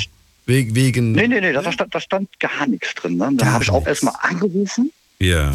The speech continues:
Speaker 2: Aber da hab ich erstmal angerufen, da war so eine nette Dame am Telefon. Da hab ich der so gesagt, so und so, ich hab den Brief gekriegt, ich weiß nicht, warum ich überhaupt kommen soll. Und er sagt, ja, Sie wissen es,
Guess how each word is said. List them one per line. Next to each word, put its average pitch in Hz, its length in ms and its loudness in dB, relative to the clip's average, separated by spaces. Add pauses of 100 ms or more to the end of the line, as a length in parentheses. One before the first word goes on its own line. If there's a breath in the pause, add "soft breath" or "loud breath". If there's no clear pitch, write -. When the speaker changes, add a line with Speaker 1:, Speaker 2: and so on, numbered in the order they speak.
(120)
Speaker 2:
Aber - 140 0
da 139 80 0
hab - 100 0
ich - 80 -4
erstmal - 280 -2
angerufen, 165 520 2
da 123 80 2
war 120 140 -2
so 127 80 -6
eine 120 100 -2
nette 139 380 0
Dame 120 300 -2
am 117 120 -4
Telefon. 92 480 -8 (160)
Da - 80 -12
hab 110 100 -6
ich - 80 -8
der 110 260 0
so 110 120 -8
gesagt, 131 300 -2
so 117 140 2
und 113 120 2
so, 175 200 2
ich 147 80 -4
hab - 120 -6
den 110 100 -6
Brief 170 180 -2
gekriegt, - 220 -4
ich - 120 -4
weiß 113 220 -2
nicht, 120 180 -4
warum 104 260 -4
ich - 100 -6
überhaupt - 220 0
kommen 262 220 0
soll. - 240 -4 (1040)
Und 101 80 -4
er - 20 -2
sagt, - 200 -4
ja, 139 160 2
Sie 120 200 -2
wissen 160 260 0
es, - 140 -2